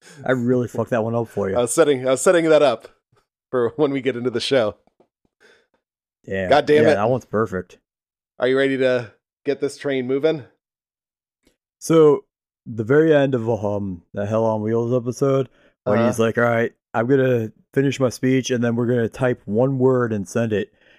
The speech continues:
Speaker 1: I was so fucking wishing he would just say, "And then we're gonna type, 'All aboard!'" and just yell that,
Speaker 2: <laughs>
Speaker 1: but instead he just said, "Done." What an anticlimactic choice.
Speaker 2: Yeah, I agree. <laughs>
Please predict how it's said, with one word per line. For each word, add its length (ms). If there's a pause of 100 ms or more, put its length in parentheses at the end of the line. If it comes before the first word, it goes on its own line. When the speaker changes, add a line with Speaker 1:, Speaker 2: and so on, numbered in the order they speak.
(160)
Speaker 1:
I 120
was 200
so 360
fucking 340
wishing 340
he 120
would 120
just 220
say, 200
"And 120
then 80
we're 80
gonna 200
type, 280 (160)
'All 260
aboard!'" 880 (360)
and 120
just 200
yell 200
that, 380
Speaker 2:
<laughs> 60
Speaker 1:
but 160
instead 260
he 60
just 200
said, 280
"Done." 420 (480)
What 320
an 200
anticlimactic 1080 (220)
choice. 540 (520)
Speaker 2:
Yeah, 340 (320)
I 100
agree. 400
<laughs> 40